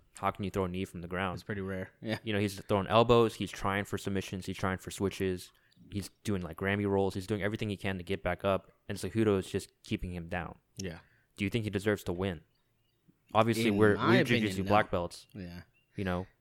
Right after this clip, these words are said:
Speaker 1: we look at that and be like, "Clearly, D J's winning because he's actually doing something."
Speaker 2: Right.
Speaker 1: You know, but then when you see another judge, they're gonna be like, "I mean, he's on top."
Speaker 2: Yeah, I mean, like, when you, when you look at it from a jiu-jitsu's perspective, it's like, yo, you,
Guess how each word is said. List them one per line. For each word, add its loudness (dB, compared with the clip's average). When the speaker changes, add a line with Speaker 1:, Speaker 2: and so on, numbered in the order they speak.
Speaker 1:
we 2
look 6
at 0
that 4
and -6
be -2
like, -2
"Clearly, 2
D -4
J's -6
winning -4
because -6
he's -2
actually -4
doing -6
something." -12
Speaker 2:
Right. -10
Speaker 1:
You -6
know, -4
but -6
then 2
when 0
you 0
see 0
another 2
judge, 0
they're -6
gonna -4
be -2
like, -6
"I -6
mean, -6
he's -4
on 2
top." -4
Speaker 2:
Yeah, 0
I 6
mean, 8
like, 4
when 2
you, 0
when 0
you 2
look 0
at 2
it -2
from -6
a -4
jiu-jitsu's -4
perspective, -8
it's -10
like, -4
yo, -2
you, -8